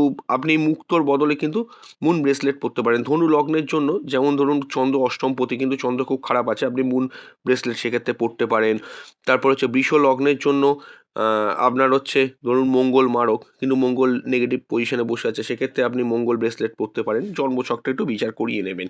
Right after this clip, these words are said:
আমি অন্য কোনো ভিডিওতে বলবো এই জিনিসটা। বৈজ্ঞানিক বিশ্লেষণ করলে দেখা যাবে ক্রিস্টাল ভাইব্রেশন থিওরি এবং হিউম্যান বায়োম্যাগনেটিক ফিল্ড কিন্তু এখানে একসঙ্গে হয়। বিজ্ঞান বলে হ্যাঁ, শরীর ও মনকে ব্যালেন্স করে, তাই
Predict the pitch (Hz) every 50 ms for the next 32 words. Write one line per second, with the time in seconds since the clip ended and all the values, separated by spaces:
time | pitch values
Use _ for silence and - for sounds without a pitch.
0 | - - - - - - 117 139 143 113 135 151 156 160 165 160 156 151 151 135
1 | 127 131 131 143 147 147 262 185 123 113 113 107 95 90 92 85 80 - _ _
2 | - 107 98 104 101 95 92 - - - - - - - - - - - - -
3 | - - - _ _ - - _ _ - - 117 117 143 151 160 156 156 165 214
4 | 220 240 240 185 - 147 143 - - 170 156 - 175 170 170 - 156 151 165 151
5 | 135 120 - 143 143 147 147 165 175 - - 139 143 - - - 165 151 107 120
6 | 120 123 127 131 131 - 143 139 131 131 - 117 120 123 127 156 - - _ _
7 | - - 113 127 147 - - 101 - - 113 127 135 147 165 175 165 120 107 101
8 | 113 131 127 110 107 113 113 117 117 147 135 - - 113 117 120 - - 127 -
9 | 151 131 113 - 131 190 202 - - - 101 - - - 120 123 123 117 - -
10 | - 104 82 76 - - _ - - - - - - - - _ 120 139 165 147
11 | - 196 196 202 196 202 202 190 135 139 135 107 101 - - 143 151 165 170 185
12 | 180 165 143 147 156 151 - 156 123 117 120 131 139 143 - - 151 185 196 196
13 | - 113 120